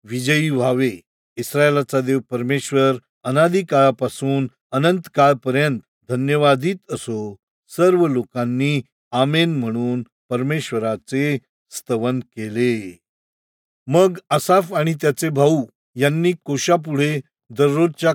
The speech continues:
कामाप्रमाणे नित्य सेवा करावी म्हणून दाविदाने त्यांना परमेश्वराच्या कराराच्या कोशासमोर ठेवले. त्या कामात त्यांना मदत करण्यासाठी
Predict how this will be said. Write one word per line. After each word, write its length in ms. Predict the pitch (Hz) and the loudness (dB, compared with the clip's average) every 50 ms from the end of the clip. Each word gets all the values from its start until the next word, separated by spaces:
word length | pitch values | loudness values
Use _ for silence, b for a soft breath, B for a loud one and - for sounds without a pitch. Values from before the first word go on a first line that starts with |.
| - _ | 0 _
कामाप्रमाणे 920 | - 135 135 143 156 165 151 - 147 139 131 131 131 131 135 151 156 135 107 - _ _ _ _ | 0 2 2 4 2 2 0 0 -2 -2 -2 0 0 0 0 0 -2 -2 -4 -8 _ _ _ _
नित्य 360 | 127 156 180 - _ - 165 | -4 -4 -4 -4 _ -2 0
सेवा 380 | - - - 143 143 151 151 147 135 - | 0 0 -2 0 2 4 2 2 2 0
करावी 420 | 147 135 139 143 143 143 147 147 | 0 2 2 2 2 0 0 -2
म्हणून 440 | 135 127 131 135 156 160 143 113 - - _ _ _ _ _ - | -2 -2 -2 0 0 -2 -2 -4 -6 -10 _ _ _ _ _ 0
दाविदाने 560 | 135 135 143 151 170 170 165 160 160 165 165 | 2 2 2 2 0 2 2 2 2 0 -2
त्यांना 500 | 139 127 135 127 123 131 139 147 156 156 - - _ _ _ _ _ | -4 -4 -4 -4 -2 0 2 2 2 0 0 -4 _ _ _ _ _
परमेश्वराच्या 840 | 131 135 143 151 180 190 165 - 160 143 139 143 135 - - 147 147 - _ | -2 0 2 2 2 0 0 0 0 2 2 2 2 0 0 -2 -2 -2 _
कराराच्या 600 | - 131 123 139 143 143 147 143 127 - - 143 135 - _ _ | 0 2 4 4 4 4 4 4 2 2 0 0 0 -2 _ _
कोशासमोर 760 | 135 123 - - 147 143 135 - - 123 127 139 147 160 165 | -4 -4 -2 0 0 0 0 -2 -4 -4 -4 -2 -2 -4 -4
ठेवले. 680 | 139 - _ - 127 123 123 123 120 117 104 90 85 _ _ _ _ _ _ _ | -6 -10 _ -6 -2 -2 0 0 0 -2 -2 -4 -10 _ _ _ _ _ _ _
त्या 140 | 135 147 151 | 2 2 2
कामात 400 | 127 147 151 147 147 151 156 147 - _ _ | 2 2 0 2 2 2 0 0 -2 _ _
त्यांना 420 | 147 139 143 143 147 151 160 147 - - _ _ _ | -4 -2 -2 0 0 0 0 0 -2 -8 _ _ _
मदत 360 | 123 135 143 170 180 175 - - | -2 0 2 2 2 2 0 -4
करण्यासाठी 760 | 147 143 139 139 143 131 - - 135 127 - 156 165 156 117 | -2 -2 0 0 -2 -2 -2 -2 -4 -4 -2 -2 -2 -2 -4